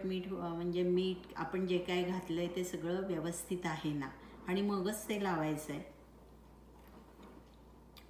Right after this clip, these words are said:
वा, अतिशय सुंदर झालेलं आहे. लसणाचा खमंगपणा, तिळाचा खमंगपणा अतिशय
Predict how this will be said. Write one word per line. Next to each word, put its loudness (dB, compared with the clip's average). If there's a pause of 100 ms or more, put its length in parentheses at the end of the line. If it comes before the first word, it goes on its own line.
(420)
वा, 2 (580)
अतिशय 0
सुंदर 4
झालेलं 4
आहे. 2 (680)
लसणाचा 2 (120)
खमंगपणा, 2
तिळाचा 2 (100)
खमंगपणा 2 (760)
अतिशय 0